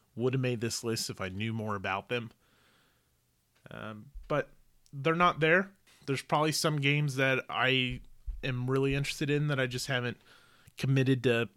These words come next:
pre-ordering or P five hundred-ing, whatever system you prefer. And some of the games I listed, I don't know a lot about,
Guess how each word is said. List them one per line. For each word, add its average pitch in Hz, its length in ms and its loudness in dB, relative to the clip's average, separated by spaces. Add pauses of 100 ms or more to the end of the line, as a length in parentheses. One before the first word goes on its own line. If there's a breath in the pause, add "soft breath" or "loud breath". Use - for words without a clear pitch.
pre-ordering 117 800 2
or 95 80 -4
P 110 240 -8
five 98 240 -2
hundred-ing, 98 420 -6
whatever 98 340 -4
system 98 520 -6
you 95 120 -10
prefer. 98 380 -8 (720 loud breath)
And 151 120 -4
some 220 100 0
of 254 80 -4
the 233 60 -4
games 220 240 0
I 208 80 4
listed, 208 340 0
I 165 60 4
don't 165 240 2
know 170 260 4
a 233 60 2
lot 131 260 4
about, 104 480 0